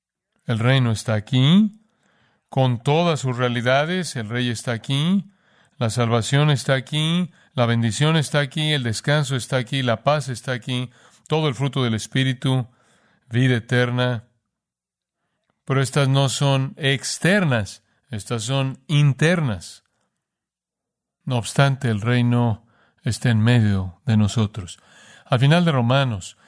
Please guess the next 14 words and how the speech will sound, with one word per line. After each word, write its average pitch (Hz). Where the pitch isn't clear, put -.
en 123
el 120
capítulo 127
dieciséis, 117
versículo 123
veinticinco, 120
y 120
el 110
que 113
puede 131
confirmaros 120
según 123
mi 120
evangelio 117